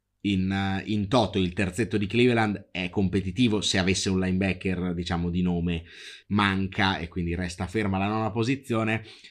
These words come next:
Battuto, direi, di uni-, di un'inezia, di pochissimo, da Dallas, che si classifica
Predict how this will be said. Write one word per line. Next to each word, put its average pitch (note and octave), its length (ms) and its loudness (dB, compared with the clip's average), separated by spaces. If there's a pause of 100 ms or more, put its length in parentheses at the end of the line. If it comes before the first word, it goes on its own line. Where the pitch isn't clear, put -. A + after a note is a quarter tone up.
(160)
Battuto, B2+ 800 2 (160)
direi, A2+ 560 0
di A2 180 -2
uni-, A#2 560 0
di G#2 120 -4
un'inezia, A2+ 800 0 (120)
di F2 100 -14
pochissimo, A#2+ 840 -4 (240)
da G#2+ 260 2
Dallas, B2 800 2
che A#2 100 -6
si G2+ 140 -8
classifica F#2 680 -6